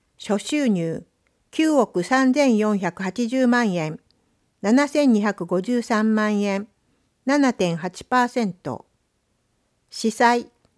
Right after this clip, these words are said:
九十二億六千四百三十万円。零円。零点零パーセント。その他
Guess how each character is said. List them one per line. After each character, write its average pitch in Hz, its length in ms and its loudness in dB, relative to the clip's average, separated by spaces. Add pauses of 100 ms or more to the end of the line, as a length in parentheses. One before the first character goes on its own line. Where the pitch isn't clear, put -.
(320)
九 320 240 0
十 202 240 2
二 247 220 4
億 175 480 -4 (240)
六 208 240 -2
千 302 320 2
四 240 220 2
百 190 200 -6
三 247 300 0
十 247 220 0
万 233 260 0
円。 151 220 -6 (500)
零 262 320 2
円。 160 160 -2 (880)
零 277 220 6
点 175 320 -2
零 233 180 2
パ 220 220 -2
ー 220 40 -4
セ 220 200 -4
ン 185 80 -6
ト。 - 280 -8 (1080)
そ 233 140 0
の 311 140 2
他 160 280 -4